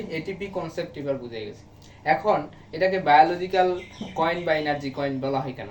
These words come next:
কারণ এটিপি শক্তি জমা করে রাখতেছে, ঠিক আছে? এ-, এ-, adenosine monophosphate থেকে ইনঅর্গানিক ফসফেট যুক্ত হচ্ছে, এটিপি তৈরি হচ্ছে। এটিপি আমরা শক্তি কাজে লাগাচ্ছি, আবার ওই শক্তি ভেঙে গিয়ে আবার adenosine monophosphate-এ পরিণত হচ্ছে।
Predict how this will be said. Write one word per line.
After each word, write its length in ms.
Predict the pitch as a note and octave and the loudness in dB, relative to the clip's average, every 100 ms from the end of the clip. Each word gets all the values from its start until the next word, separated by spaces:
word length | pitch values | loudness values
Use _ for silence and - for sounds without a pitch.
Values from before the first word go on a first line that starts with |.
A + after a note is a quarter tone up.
| - | -2
কারণ 280 | D#3+ F#3+ C#3 - - - - - - - - | 2 2 0 -8 -20 -20 -20 -20 -20 -20 -16
এটিপি 360 | D#3 D#3+ F#3+ G3+ | -10 -8 -6 -6
শক্তি 280 | G3 F3 F3+ | -8 -4 -4
জমা 240 | D#3+ D#3+ D#3 | -2 -2 0
করে 200 | D#3 D#3 | 0 0
রাখতেছে, 460 | C#3 - C#3 E3 - - - - - - - | 0 -4 -12 -12 -14 -18 -20 -20 -20 -20 -14
ঠিক 100 | F3+ | -2
আছে? 220 | G3+ G3 | -2 -2
এ-, 260 | B2 C#3 - - | -6 -6 -8 -10
এ-, 140 | D#3+ D#3 C#3+ C#3 C#3+ | -8 -4 -2 0 2
adenosine 400 | D3+ E3+ E3 D#3+ | 0 -2 -4 -4
monophosphate 520 | D3+ D#3 D#3+ - D#3+ - | -2 -4 -6 -6 -6 -6
থেকে 220 | D#3 E3 | -6 -6
ইনঅর্গানিক 480 | D3+ C#3+ D3 D3+ D3+ | -4 -2 -2 -2 -6
ফসফেট 300 | D#3+ - D#3 | -12 -8 -8
যুক্ত 240 | C#4 - D#3 | -8 -8 -8
হচ্ছে, 280 | D#3 - | -8 -8
এটিপি 360 | A3+ C#3+ D3+ C#3+ | -8 -8 -8 -10
তৈরি 240 | C3+ C3 | -6 -6
হচ্ছে। 280 | A#2+ - - - - - - | -6 -12 -20 -20 -20 -12 -6
এটিপি 300 | D3+ D#3+ D#3+ | -6 -4 -4
আমরা 220 | D#3 D#3+ | -2 -6
শক্তি 360 | - - D#3+ | -8 -10 -8
কাজে 260 | D3 C3+ C#3 | 0 0 0
লাগাচ্ছি, 480 | C#3 C#3 C3 F3 - - - - | -2 -2 -4 -8 -10 -14 -18 -4
আবার 280 | D3 F3 F3 | 0 0 2
ওই 180 | G3 | 0
শক্তি 340 | G3+ F#3+ - - | 0 -4 -4 -6
ভেঙে 340 | C#3 D3+ F#3+ F#3 E3+ C3+ | -4 -2 -2 -2 -6 -4
গিয়ে 280 | C#3 F3 - - - - | -4 -4 -8 -16 -20 -4
আবার 320 | C3+ F#3+ F3+ C#3+ | 0 4 4 2
adenosine 400 | C#3+ D3 C#3+ C#3+ | -4 -6 -6 -6
monophosphate-এ 520 | C3+ C3 C3+ - B2+ B2+ | -6 -8 -12 -16 -14 -12
পরিণত 280 | B2 A2+ - | -14 -14 -18
হচ্ছে। 320 | A2 - - | -20 -20 -20